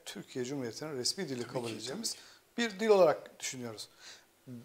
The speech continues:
Speaker 1: Özgürlükleri daha fazla vermenin kimseye bir zarar olmaz. Yeter ki birbirimize katlanmayı,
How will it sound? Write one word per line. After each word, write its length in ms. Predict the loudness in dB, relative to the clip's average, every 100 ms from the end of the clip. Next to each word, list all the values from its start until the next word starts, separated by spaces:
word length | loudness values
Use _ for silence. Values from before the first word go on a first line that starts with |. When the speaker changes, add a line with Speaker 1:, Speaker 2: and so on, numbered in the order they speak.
| 0
Speaker 1:
Özgürlükleri 840 | 4 4 4 2 2 4 4 6 10
daha 240 | 10 10
fazla 440 | 8 6 6 4
vermenin 380 | 4 4 2 -4
kimseye 400 | -8 -8 -4 -2
bir 60 | -2
zarar 300 | 0 0 0
olmaz. 560 | -2 -6 -8 -8 -10 -16 _ _ _ -2
Yeter 340 | 0 4 4 2
ki 220 | -8 -10 -16 _ _ -2
birbirimize 480 | 0 0 -2 -2 -4
katlanmayı, 840 | -4 -4 -4 -2 -4 -4 -6 -6